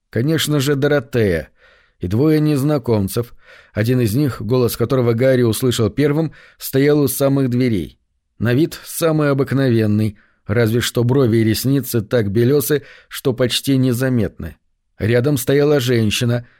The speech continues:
и её внешность тоже была удручающе банальна, лишена малейшего признака индивидуальности и привлекательности. «Дорогая, помоги ему», — сказал мужчина,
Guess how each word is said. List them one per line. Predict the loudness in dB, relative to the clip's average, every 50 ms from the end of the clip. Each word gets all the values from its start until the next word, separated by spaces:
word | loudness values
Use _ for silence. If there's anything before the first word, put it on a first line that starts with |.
| _ _
и | -2 2
её | 2 4 4 2
внешность | 2 2 0 0 0 0 -2 -2 -2 -2 -4 -4 -2
тоже | 0 0 0 2 0 0
была | 0 2 2 2 2
удручающе | 2 2 0 0 -2 0 0 0 0 0 -2 -2 -2 -2
банальна, | -2 0 0 2 2 2 2 2 2 0 0 0 -2 -4 -6 -8 _ _ _ _ _
лишена | -2 0 0 0 0 0 0 0 2 2
малейшего | 2 2 2 2 2 2 0 0 0 0 0 0
признака | 0 0 0 0 0 0 -2 0 0 0 2
индивидуальности | 2 2 2 0 0 2 2 2 2 2 2 2 2 0 -2 -2 -2 -2
и | -2
привлекательности. | 0 0 0 0 2 0 0 0 0 -2 -2 -2 -2 -4 -4 -4 -6 -10 -14 -18 -20 -20 _ _ _ _ _ _ _ _ _ _ _ _ _ _ _
«Дорогая, | -6 -4 -2 -2 0 2 4 4 6 6 6 4 4
помоги | 2 2 2 2 2 2 2 2 2 2 2
ему», — | 2 2 2 0 -2 -4 -6 _ _ _ _ _
сказал | -12 -6 -4 -2 -2 0 0 0
мужчина, | 0 0 -2 -4 -4 -4 -2 0 0 -2 -4